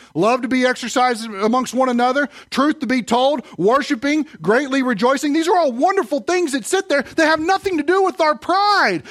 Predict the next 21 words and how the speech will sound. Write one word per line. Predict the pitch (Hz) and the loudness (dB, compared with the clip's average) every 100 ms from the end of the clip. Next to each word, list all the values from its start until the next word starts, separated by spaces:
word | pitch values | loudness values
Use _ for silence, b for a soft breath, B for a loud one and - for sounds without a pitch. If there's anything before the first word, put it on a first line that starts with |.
| B | B
But | 285 | 0
when | 302 370 | 2 0
it | |
becomes | 330 269 302 330 269 | 0 0 2 0 0
about | 285 285 262 - | 2 2 0 0
us | 247 349 - 226 | 2 2 0 -4
being | 262 269 254 | -2 0 0
at | 233 | -2
church, | 233 233 220 302 - - - - - _ _ _ _ _ _ _ _ _ _ _ _ _ _ _ _ _ _ _ - | -2 0 0 -2 -8 -14 -12 -14 -16 _ _ _ _ _ _ _ _ _ _ _ _ _ _ _ _ _ _ _ -6
what | 185 | -4
does | 190 | -4
it | 185 | -6
say? | 220 202 147 | -4 -4 -4
God | 127 160 170 | -4 -4 -4
is | 131 | -6
what? | 120 143 269 - _ _ _ _ _ _ _ _ _ _ _ _ _ _ _ _ _ _ _ - | -6 -4 -4 -8 _ _ _ _ _ _ _ _ _ _ _ _ _ _ _ _ _ _ _ -6
God | 185 | -4
is | 170 | -4
opposed | 143 - 175 156 - | -8 -6 -6 -6 -10
to | 135 | -16
you. | 120 110 | -14 -14